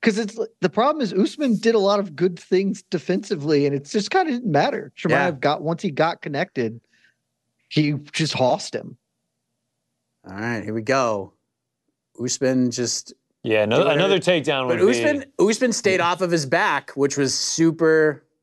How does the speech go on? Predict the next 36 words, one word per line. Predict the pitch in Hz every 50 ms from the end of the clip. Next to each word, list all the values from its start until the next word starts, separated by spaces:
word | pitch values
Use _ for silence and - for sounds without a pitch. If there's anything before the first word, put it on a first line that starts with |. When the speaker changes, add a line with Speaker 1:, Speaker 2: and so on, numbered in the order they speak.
| _ _ _ _ _ _ _
Speaker 1:
That's | 131 127 120 120
Speaker 2:
super | - - - 156 151 131 151 135
Speaker 1:
very | 127 139 170 214
Speaker 2:
good. | 214
Speaker 1:
important. | 180 139 - 143 127 110 101 104 101 - _ _ _ _ _ _ _ _ _
Speaker 2:
He, | 135 151 170 -
uh, | - 151 170
Chimaev | - - - - 180 190 180 185 214 226 175
was | 175 156 123 -
on | 160 170 196 214 185
his | 165 151 135 113
back, | 113 123 123 117 120 -
but | - 123 104
he | - - - 196 190
wasn't | 175 147 139 156 165 151 143 143 135 131 - 139
laying | 131 147 147 147 151 143 131
on | 127 123
the | 117
mat | 107 123 135 135 127 113
on | 104
his | 104 98 87
back, | 107 104 101 101
'cause | - 107 98
that | 123 139 156 160 151
is | 135 117 104
gonna | - 123 113
be | 104 107 107 104 101 95 92 _ _ _ _ _ _ _ _ _ _ _
his | 143 127 107
down. | 98 120 117 123 123 117 117 -
Like, | 131 131 123 123 101 -
he's | - 180 160
done | 113 - 147 135 123 107 92 87 98
if | 110 101
that | 120 113 107 101
happens. | 101 92 90 - - - - 98 - - - _
Speaker 1:
Yeah. | 127 117 -